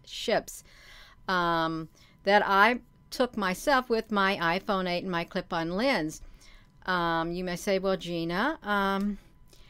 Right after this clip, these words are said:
how is that possible? Why are you the only one getting images like this?" I've had that question asked of me so many times, uh, and I didn't know what to say. But guess what?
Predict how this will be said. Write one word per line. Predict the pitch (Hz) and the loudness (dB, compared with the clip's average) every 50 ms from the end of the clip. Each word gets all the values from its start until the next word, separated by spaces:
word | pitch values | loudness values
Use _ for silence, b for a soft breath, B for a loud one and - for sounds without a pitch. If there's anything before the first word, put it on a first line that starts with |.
| b b b | b b b
how | - - 262 269 320 | -2 2 4 4 4
is | 370 349 - | 4 4 4
that | 269 247 233 240 | 4 4 4 2
possible? | - 240 233 247 277 285 - 226 190 190 185 180 | 0 0 2 2 2 2 0 -2 0 0 0 0
Why | 180 196 202 226 277 | 2 4 4 6 6
are | 320 330 | 6 4
you | 285 233 240 269 311 339 | 4 2 2 2 2 2
the | 339 320 254 - | 2 0 2 2
only | 208 202 202 202 196 190 | 2 2 2 2 0 0
one | 180 185 180 175 170 170 175 175 B B B B B B B 208 | -2 -2 -2 -2 -2 -2 -2 -4 B B B B B B B -4
getting | 185 247 269 269 269 262 | 0 2 4 4 4 4
images | - 247 254 277 339 311 226 208 196 165 190 | 2 2 2 2 2 2 2 0 0 0 2
like | 185 180 175 160 - 170 160 | 2 4 4 2 0 -2 -6
this?" | 170 156 147 143 156 - | -4 -4 -4 -4 -6 -6
I've | - 160 180 226 285 269 | -2 2 2 2 2 2
had | 254 247 226 220 196 | 2 4 4 4 4
that | 208 202 208 208 | 4 2 2 2
question | - 220 190 185 - - 196 180 170 | 0 -2 -2 -2 -4 -6 -8 -8 -6
asked | - 180 175 180 - - - | -6 -6 -6 -6 -6 -6 -6
of | 180 165 | -6 -4
me | 170 180 185 180 175 180 | -4 -4 -4 -4 -4 -4
so | - - - 240 220 220 220 220 | -6 -6 -2 0 2 2 2 2
many | 214 208 202 196 190 180 175 | 0 0 -2 -2 -2 -4 -6
times, | - - 233 233 233 226 196 175 165 165 165 - - b b b b b b b b b b b b b - | -6 -4 -2 0 0 2 0 0 -2 -4 -6 -8 -12 b b b b b b b b b b b b b 2
uh, | 196 196 190 196 - | 4 6 6 6 6
and | 196 196 190 190 | 4 4 6 8
I | 208 311 | 8 8
didn't | 392 427 339 233 | 6 4 4 4
know | 208 208 202 196 | 4 6 6 6
what | 190 190 185 185 - | 4 4 2 2 0
to | - | -4
say. | 175 - - - 180 160 349 302 190 170 | -10 -8 -2 0 2 4 4 4 4 2
But | 165 180 190 185 | 2 0 0 0
guess | 196 202 220 220 - - | 0 0 0 -2 0 2
what? | 262 240 208 165 | 2 2 2 2